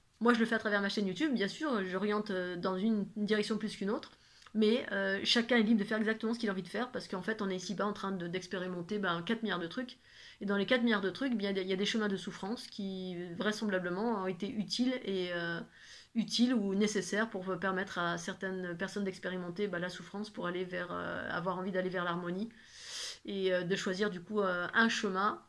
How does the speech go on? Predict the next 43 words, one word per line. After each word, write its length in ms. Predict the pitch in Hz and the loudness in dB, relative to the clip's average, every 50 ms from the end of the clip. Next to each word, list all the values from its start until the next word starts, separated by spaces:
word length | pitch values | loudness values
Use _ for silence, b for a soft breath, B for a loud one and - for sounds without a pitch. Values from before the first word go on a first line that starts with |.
| _ _ _ _ _ _ _ _ _ _ | _ _ _ _ _ _ _ _ _ _
quel 180 | - 254 240 233 | 4 4 4 4
qu'il 180 | 240 233 202 180 | 4 -2 -2 0
soit, 220 | - - 220 220 | 0 0 0 0
pour 140 | 220 202 196 | 0 0 0
aller 120 | 196 196 | 0 2
vers 160 | 196 202 196 | 0 0 -2
ce, 140 | 202 - 202 185 | -2 -6 -8 -6
cette 220 | - - - 208 | -6 -4 -2 -2
harmonie, 360 | 202 202 196 196 208 220 233 | -2 0 0 0 0 0 0
cette 180 | 233 - 208 175 | 0 0 -4 -2
joie, 160 | 170 208 220 | 0 -2 0
cette 180 | 220 226 185 175 | 0 -2 -4 -2
bonne 140 | 185 190 | -4 -4
humeur, 280 | 180 180 185 196 220 233 - B B B B B B B B B B - | -2 -2 -2 -2 -4 -4 -6 B B B B B B B B B B -10
euh, 500 | 180 185 190 190 185 185 185 185 185 180 - - | -8 -6 -4 -4 -2 -2 -2 -2 -2 -4 -2 -2
en 120 | 220 214 | -2 -2
fonction 480 | 214 - 214 196 175 - - 233 226 202 | 0 -2 -2 -2 -2 -2 -2 0 0 0
aussi, 300 | 180 175 - - 233 233 | -2 -4 -4 -2 0 0
bah, 140 | 196 190 | 2 0
de 140 | 190 180 180 | 0 0 -4
qui 180 | 175 - - 233 | -4 0 0 2
vous 180 | 196 196 185 | 2 2 2
êtes, 140 | 214 220 208 | 2 0 0
d'où 80 | 190 196 | -2 -4
vous 140 | 185 196 180 | -4 -2 -2
venez, 260 | 170 190 202 220 226 | -2 0 0 0 0
où 40 | 196 | -2
vous 120 | 196 185 | -4 -6
voulez 200 | 185 190 180 180 | -6 -4 -2 0
aller, 260 | 175 165 165 175 208 | 0 0 0 0 -2
parce 240 | 208 180 180 175 - | -2 -4 -6 -8 -8
qu'on 260 | - 190 190 185 180 | -6 -4 -4 -4 -4
fait 120 | 175 190 185 | -6 -8 -4
pas, 420 | 175 190 196 190 185 180 180 - | -2 -2 0 0 0 0 0 -2
on 60 | 185 190 | -2 -2
n'a 100 | 185 180 | -2 -2
pas 100 | 202 196 | -2 -2
tous 180 | - 208 - | -4 -4 -2
la 80 | 208 202 | -2 -2
même 140 | 196 185 175 | -2 -2 -2
génétique 360 | 185 185 175 175 - 196 190 | -2 -4 -4 -6 -6 -8 -8
non 140 | 190 175 170 | -8 -8 -6
plus, 220 | - 226 233 | -6 -6 -8